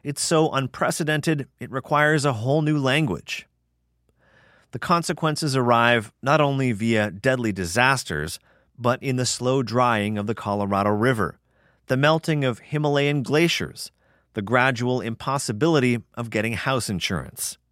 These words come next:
It's the very definition of boiling a frog. Slower and less evil, but ultimately just as lethal as war and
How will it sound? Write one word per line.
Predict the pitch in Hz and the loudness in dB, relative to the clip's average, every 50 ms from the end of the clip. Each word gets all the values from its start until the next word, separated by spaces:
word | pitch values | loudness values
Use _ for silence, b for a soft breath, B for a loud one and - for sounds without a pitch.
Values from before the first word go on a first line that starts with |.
| _ _ _ _ _ b b b b b b b b b b b | _ _ _ _ _ b b b b b b b b b b b
It's | 113 113 110 - - - | -4 -4 -2 -2 -6 -2
the | 120 117 104 | -2 0 2
very | 123 131 135 135 120 | 4 4 4 4 2
definition | 107 135 131 123 - 123 113 117 127 123 - 113 101 98 | 2 2 0 0 0 0 2 2 2 2 0 0 2 2
of | 98 92 85 | 0 0 0
boiling | 87 110 117 120 120 113 110 104 104 | 0 0 2 2 2 2 2 2 0
a | 98 | -2
frog. | 90 - 135 139 147 135 98 73 80 80 - _ _ _ _ _ b b b b b b | 0 2 4 6 6 6 4 2 -4 -8 -14 _ _ _ _ _ b b b b b b
Slower | - - - 175 170 160 156 156 156 151 143 | -12 -6 0 2 4 4 4 4 4 4 4
and | 139 139 127 - - | 2 2 0 -4 -4
less | - 170 175 160 - - - | -2 0 0 0 -2 -6 -8
evil, | 208 214 208 190 151 151 156 156 | -4 -2 0 0 0 0 0 0
but | 156 160 160 160 147 - _ _ _ | 0 0 0 0 0 -2 _ _ _
ultimately | - 180 202 208 - 196 180 180 - 170 175 180 180 143 | -4 -4 -4 -4 -4 -4 -2 -2 -2 -2 -2 -2 -2 -2
just | - 131 - 156 165 180 - - | -4 -4 -2 0 0 0 -2 -4
as | 180 160 131 | -6 -4 -2
lethal | 123 123 135 156 160 160 - 165 165 160 156 117 | -2 0 0 0 0 -2 -2 -2 0 0 0 0
as | 123 120 107 104 | -2 -2 -2 -4
war | 107 135 165 165 147 139 139 139 139 | 0 2 4 6 6 6 6 6 6
and | 131 123 123 | 4 2 0